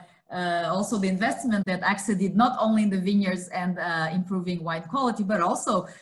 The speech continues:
in welcoming guests from all over the world. And I do hope that once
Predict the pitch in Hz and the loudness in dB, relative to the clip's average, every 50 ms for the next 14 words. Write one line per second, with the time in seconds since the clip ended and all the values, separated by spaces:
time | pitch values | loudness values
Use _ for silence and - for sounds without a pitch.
0 | - _ - 202 196 196 202 196 185 185 - - 175 175 170 165 170 160 - - | -18 _ 0 0 0 2 4 2 2 2 0 -2 -4 -4 -4 -6 -8 -8 -10 -10
1 | 165 160 185 180 180 - - - - - 185 180 175 175 175 175 190 196 202 202 | -6 -4 -4 -4 -4 -6 -10 -12 -6 -4 -4 -2 -2 -4 -2 -2 -2 0 2 0
2 | 196 180 180 170 156 160 147 147 143 143 139 - - - _ _ _ _ _ _ | 0 0 0 -2 -2 -4 -6 -8 -10 -10 -12 -14 -18 -20 _ _ _ _ _ _
3 | 185 190 196 214 220 208 196 285 294 254 254 254 247 233 - 208 190 196 208 202 | -2 2 4 4 4 4 4 2 2 4 4 6 6 4 4 2 0 0 0 0
4 | 208 220 226 226 226 | 0 2 2 2 0